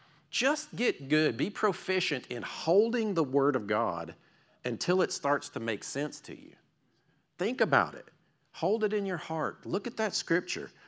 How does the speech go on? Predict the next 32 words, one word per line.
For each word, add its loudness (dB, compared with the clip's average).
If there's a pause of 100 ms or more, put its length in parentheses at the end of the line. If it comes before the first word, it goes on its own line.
(400)
Ponder 2
it. -4
Meditate. -2
It's -4
not -2
the -2
volume, 2
like -2
you -2
were -2
saying. -6
It's -8
not -2
volume. -2
It's -14
qua-, -6
it's -12
quality. -8
It's -16
not -6
quantity. -6
It's -12
quality. -10 (520)
Have 0
some -6
quality 0
time -2
with 0
even -4
just -4
one -4
passage. -6